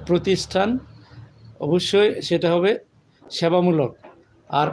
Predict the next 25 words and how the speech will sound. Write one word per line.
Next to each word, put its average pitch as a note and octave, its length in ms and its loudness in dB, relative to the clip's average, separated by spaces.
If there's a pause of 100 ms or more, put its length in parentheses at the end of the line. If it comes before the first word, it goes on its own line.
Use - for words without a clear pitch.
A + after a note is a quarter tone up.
অলাভজনক। E3 720 2 (720)
ভাই, D3 260 0
একদিনে D#3 340 0
আমি D3+ 300 -2 (340)
সর্বোচ্চ D#3+ 440 -2
কয়টা C#3+ 320 -2
খানা D#3 220 0
করতে D3 300 -4
পারবো? A#2 440 -2 (1160)
আসলে A3 440 2
এটা A3 380 6 (200)
নির্দিষ্ট F3+ 500 0
বলতে G3 580 2 (360)
আমি F3 240 2
ওইভাবে F3 420 6
এটাকে D#3+ 400 0
মেনশন D3 480 -2
করি D3+ 340 0
না, C#3 300 0 (100)
তারপরে D#3 340 -2
অনেক D#3 500 -4
জোনাল C#3+ 280 -4
অফিসাররা C#3 420 -2
বলে C3+ 360 -2 (640)
যে C#3 480 0